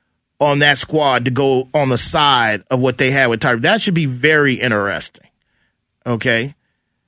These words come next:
And I would like to see what the brother does in his first year as a head coach, how good of a play caller he is,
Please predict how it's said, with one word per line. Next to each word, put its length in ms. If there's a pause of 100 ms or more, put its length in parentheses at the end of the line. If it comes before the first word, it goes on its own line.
(480)
And 100
I 80
would 100
like 160
to 60
see 160
what 140
the 60
brother 240
does 280
in 60
his 100
first 300
year 100
as 100
a 60
head 240
coach, 280
how 120
good 160
of 60
a 60
play 240
caller 320
he 120
is, 320